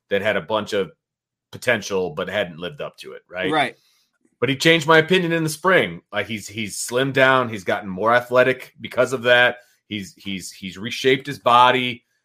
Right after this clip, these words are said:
Speaker 1: He's a mauler. He, Rocco's a mauler. There's no doubt
Speaker 2: He
Speaker 1: about
Speaker 2: looks
Speaker 1: it.
Speaker 2: just like a dude who wants, like, he,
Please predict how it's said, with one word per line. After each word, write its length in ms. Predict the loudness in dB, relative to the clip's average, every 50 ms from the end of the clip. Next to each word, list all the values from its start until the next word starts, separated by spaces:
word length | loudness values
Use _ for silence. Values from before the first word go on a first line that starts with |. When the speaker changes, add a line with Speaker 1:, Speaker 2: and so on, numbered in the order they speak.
| _ _ _ _ _ _ _ _ _ _ _
Speaker 1:
He's 240 | _ -10 -6 -4 -2
a 40 | 2
mauler. 520 | 6 8 10 10 10 10 8 4 -2 -10 _ _ _ _ _ _ _ _ _
He, 340 | _ -2 -2 -2 -2 -4 _ _
Rocco's 460 | 2 6 6 6 6 4 0 -2 -2
a 40 | 0
mauler. 520 | 2 6 6 8 8 6 4 2 -2 -6 -6
There's 200 | -6 -6 -4 0
no 160 | 0 2 2
doubt 220 | 4 4 4 4 4
Speaker 2:
He 60 | 4
Speaker 1:
about 180 | 4 6 6 6
Speaker 2:
looks 100 | 4 2
Speaker 1:
it. 60 | 0 -4
Speaker 2:
just 140 | -6 -6 -8
like 140 | -8 -6 -6
a 60 | -10
dude 260 | -8 -8 -10 -10 -10
who 140 | -10 -10 -8
wants, 300 | -8 -6 -8 -8 -8 -8
like, 140 | -10 -10 -10
he, 300 | -10 -12 -12 -12 -14 _